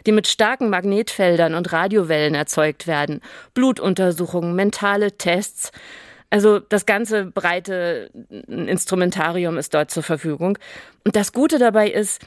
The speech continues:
wenn die Ursache so einer Störung erstmal gefunden ist,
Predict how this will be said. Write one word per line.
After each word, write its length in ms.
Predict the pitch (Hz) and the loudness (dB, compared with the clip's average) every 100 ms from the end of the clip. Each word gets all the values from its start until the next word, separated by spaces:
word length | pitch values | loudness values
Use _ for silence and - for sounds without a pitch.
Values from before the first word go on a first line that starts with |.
| _ 190 | _ 2
wenn 160 | 202 | 2
die 160 | 190 - | 2 0
Ursache 500 | 294 339 202 175 160 | 2 2 2 0 0
so 100 | 160 | 0
einer 240 | 139 165 | 2 0
Störung 500 | - - 190 156 151 | -2 0 2 2 -2
erstmal 340 | - 175 208 185 | -2 -4 -2 -4
gefunden 480 | 175 277 359 - | -2 -2 -2 -2
ist, 240 | 151 156 | -4 -6